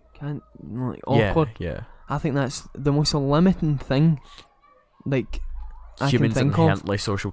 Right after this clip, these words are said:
Speaker 1: Like, if,
Speaker 2: creatures,
Speaker 1: if you're
Speaker 2: and
Speaker 1: in
Speaker 2: if
Speaker 1: a,
Speaker 2: you're not a social
Speaker 1: if
Speaker 2: per-,
Speaker 1: you're in
Speaker 2: if
Speaker 1: a
Speaker 2: you're not a social
Speaker 1: wheelchair
Speaker 2: person,
Speaker 1: with one arm but you can talk, man, you're fine. You're
Speaker 2: Mm-hmm.
Speaker 1: fine. But if you're, like, so cripplingly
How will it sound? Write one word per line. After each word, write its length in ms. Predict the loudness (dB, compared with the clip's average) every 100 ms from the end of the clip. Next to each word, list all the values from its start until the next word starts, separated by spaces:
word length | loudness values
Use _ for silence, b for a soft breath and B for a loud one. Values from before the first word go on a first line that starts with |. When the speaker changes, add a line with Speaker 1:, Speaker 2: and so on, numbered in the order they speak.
| -4
Speaker 1:
Like, 120 | -4
if, 20 |
Speaker 2:
creatures, 300 | -2 -2 -2
Speaker 1:
if 160 | -4 4
you're 140 | 4
Speaker 2:
and 100 | 6
Speaker 1:
in 60 | 4
Speaker 2:
if 100 | 4
Speaker 1:
a, 40 |
Speaker 2:
you're 120 | 4
not 220 | 2 0 -2
a 40 |
social 340 | -4 -4 -2
Speaker 1:
if 80 | 0
Speaker 2:
per-, 80 | 4
Speaker 1:
you're 80 | 4
in 60 | 2
Speaker 2:
if 80 |
Speaker 1:
a 20 | 0
Speaker 2:
you're 80 | 2
not 80 |
a 40 | 4
social 100 | 4
Speaker 1:
wheelchair 360 | 4 4 4
Speaker 2:
person, 200 | 4 2
Speaker 1:
with 80 | -2
one 300 | 0 2 4
arm 380 | 4 6 6 4
but 140 | 2 -2
you 180 | -2
can 220 | 0 -2 0
talk, 520 | 4 6 4 0 -18 b b b b b
man, 200 | 0 2
you're 100 | 0
fine. 440 | 0 2 4 4 2
You're 200 | -4 -2
Speaker 2:
Mm-hmm. 80 | -2
Speaker 1:
fine. 380 | 0 2 4 2 -4 b b b
But 120 | -4 -4
if 120 | 2
you're, 120 | 2
like, 160 | 2 -4
so 380 | 4 8 8 8 2
cripplingly 840 | -4 -2 0 2 2 2 0 -2